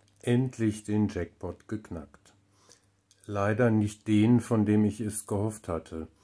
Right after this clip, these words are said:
Den mit den hundertzwanzig Millionen, ihr wisst schon. Ich hatte nämlich getippt und hörte zwischenzeitlich, der oder die Gewinnende aus Berlin hätte sich noch nicht gemeldet.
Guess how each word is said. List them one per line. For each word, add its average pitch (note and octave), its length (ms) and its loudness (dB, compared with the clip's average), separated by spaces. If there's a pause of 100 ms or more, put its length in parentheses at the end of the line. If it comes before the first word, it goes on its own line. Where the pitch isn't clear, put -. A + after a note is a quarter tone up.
(400)
Den G#2+ 340 0
mit A2 160 0
den G#2+ 160 2
hundertzwanzig G#2+ 800 0
Millionen, G2+ 640 2
ihr F2+ 220 -4
wisst G#2 300 -6
schon. D#2+ 300 -8 (720)
Ich A#2 200 -8
hatte B2 200 -2
nämlich B2 360 4
getippt - 800 -6
und G#2+ 240 -6
hörte A2 400 2
zwischenzeitlich, G#2 1080 -2 (440)
der A2 500 -2
oder G#2 220 -2
die A2+ 500 -4
Gewinnende G#2 960 0
aus G2+ 200 -8
Berlin G2+ 600 -4 (380)
hätte G#2+ 280 -6
sich G#2+ 300 -4
noch G#2+ 180 -2
nicht G#2 280 -2
gemeldet. G2 760 -2